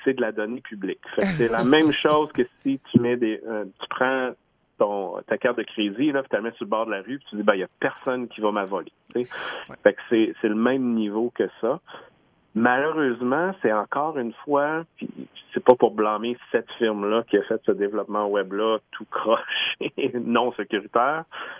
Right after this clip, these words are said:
Speaker 1: mais la majorité de toutes les firmes web ont personne en sécurité et se foutent royalement de la sécurité.
Speaker 2: Mais Patrick, pour
Speaker 1: Parce
Speaker 2: pas s'en rendre compte pendant un an là, que c'est aussi simple que ça, c'est quand même problématique,
Speaker 1: Ben,
Speaker 2: là.
Speaker 1: ça, ben, c'est ça.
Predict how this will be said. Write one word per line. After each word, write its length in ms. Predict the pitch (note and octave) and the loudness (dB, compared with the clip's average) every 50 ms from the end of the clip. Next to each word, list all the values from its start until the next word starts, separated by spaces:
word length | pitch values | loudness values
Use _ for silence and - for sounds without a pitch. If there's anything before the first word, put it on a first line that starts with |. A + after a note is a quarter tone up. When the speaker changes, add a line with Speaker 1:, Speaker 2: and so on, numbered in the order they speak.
| - _ _ _ _ _ _ G2+ | -20 _ _ _ _ _ _ 0
Speaker 1:
mais 140 | G#2 G#2 | 2 2
la 120 | G2 G2 G#2 | 2 2 2
majorité 520 | A2+ C3 C#3 C3+ D#3 D#3 - _ - - | 2 0 0 0 -2 -4 -4 _ -10 -4
de 120 | D#3+ A#2+ G#2 | -2 -2 0
toutes 240 | - - F#3+ - | 0 -2 -2 0
les 100 | D#3+ A#2+ | -4 -4
firmes 280 | - - B2+ A#2+ A2 G2+ | -4 -4 -6 -6 -6 -6
web 400 | G2 G2+ A#2 C3+ C#3+ A2+ G2 F#2 - _ _ _ _ _ _ | -6 -4 -4 -4 -4 -6 -10 -14 -18 _ _ _ _ _ _
ont 140 | - A#2 A#2+ | -2 -2 0
personne 420 | A#2+ C#3+ C3+ - - D#3 D#3 D#3 D3 | 0 -2 -4 -2 -4 -6 -4 -4 -6
en 80 | A2+ - | -8 -8
sécurité 560 | - G2 - - G2 - _ C3+ C3+ - - | -8 -10 -6 -6 -8 -2 _ -2 0 2 0
et 80 | A#2 G#2 - | -2 -2 0
se 100 | - B2 A#2+ - - | -4 -4 -4 -2 -4
foutent 200 | E3 D#3 - - - - | -4 -4 -4 -8 -2 0
royalement 1000 | A#2 G#2+ G#2+ A2 A#2 A#2+ C3 C#3+ D3 C3+ B2 A2+ G#2+ G#2 G2 G2+ A2 A#2+ B2+ A#2+ | 0 0 2 4 6 6 6 6 6 4 4 4 2 0 0 0 0 0 0 -2
de 100 | G2+ F#2+ | -2 -2
la 160 | G2 G2 G2+ - - | -4 -4 -6 -8 -12
sécurité. 600 | - - - - G2 F#2+ - _ _ C#3+ E3 F#3+ - - - | -14 -6 -2 -2 -2 -2 -4 _ _ -2 -2 -2 -4 -2 -2
Speaker 2:
Mais 80 | F3+ | 0
Patrick, 380 | F3+ - F#3+ - - B3+ C4 - | 2 2 0 0 -2 -6 -2 2
pour 120 | - C4 | 2 4
Speaker 1:
Parce 160 | - C#4 C#4+ | 4 4 2
Speaker 2:
pas 100 | - C4+ | 2 0
s'en 60 | G#3+ G#3+ | 2 2
rendre 160 | G3+ G3+ G3+ | 0 -2 -2
compte 180 | A#3 B3 B3 - | -4 -6 -4 -4
pendant 260 | G3 F3 F3 F3+ F3 - | -4 -2 -2 -4 -4 -2
un 220 | - F#3 F#3 F#3 F#3 F#3 | -2 -2 -2 -2 -2 -2
an 160 | F#3+ A3 A3+ | -2 -2 -2
là, 140 | G#3 F#3+ F#3+ | -4 -6 -8
que 60 | - | -8
c'est 180 | - E3+ - E3 | -12 -12 -10 -10
aussi 140 | D#3+ - | -10 -8
simple 200 | - F3 E3 D#3+ | -8 -8 -8 -6
que 120 | - E3 D3+ | -6 -8 -8
ça, 180 | - - G3 | -6 -8 -8
c'est 80 | G3+ - | -8 -6
quand 100 | - D#3+ | -6 -6
même 140 | D#3+ F#3+ F#3 | -6 -6 -6
problématique, 720 | - F3 D#3+ D#3+ D#3 D3+ D3 D3 D3 C#3+ D3 E3 F3+ F#3 | -8 -6 -6 -6 -4 -4 -2 6 6 6 6 6 0 -2
Speaker 1:
Ben, 60 | F3 | -4
Speaker 2:
là. 60 | E3+ E3 - - - | -8 -10 -12 6 6
Speaker 1:
ça, 240 | G3+ G3+ G#3 G3+ F#3 | 8 8 8 6 6
ben, 100 | F#3 F3 - - | 4 2 0 0
c'est 120 | C3+ B2 | -2 0
ça. 160 | - D3+ A2+ | 2 0 0